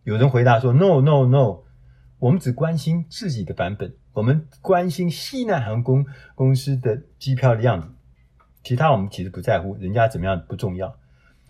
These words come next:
这时候他们的管理层就说，“那我们为什么就印一张简单的纸，上面写这是一张票，把重要讯息列在上面就好了吗？”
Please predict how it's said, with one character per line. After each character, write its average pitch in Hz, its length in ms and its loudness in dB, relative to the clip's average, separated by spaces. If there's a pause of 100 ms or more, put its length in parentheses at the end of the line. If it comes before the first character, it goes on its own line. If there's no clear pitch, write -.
(280)
这 165 120 -2
时 135 80 0
候 151 80 2
他 135 140 4
们 147 80 2
的 147 80 2
管 123 180 4
理 127 80 4
层 95 180 -6
就 110 100 -6
说 120 160 -4
，“那 196 200 4
我 120 160 2
们 120 100 2
为 185 120 2
什 123 120 -2
么 120 60 -2
就 147 140 -2 (140)
印 156 200 2
一 131 40 2
张 139 200 4
简 90 180 -4
单 123 140 2
的 131 80 4
纸， 90 160 -6
上 135 200 2
面 123 80 4
写 92 200 -6
这 131 160 0
是 123 140 -4
一 107 60 -6
张 113 260 -4 (360)
票， 110 380 -4 (180)
把 101 120 0
重 151 200 0
要 127 140 4
讯 123 200 -4
息 131 260 -6
列 135 140 0
在 113 120 -2
上 117 220 -2
面 104 100 -6
就 92 120 -10
好 80 220 -12
了 82 60 -12
吗？” 92 80 -16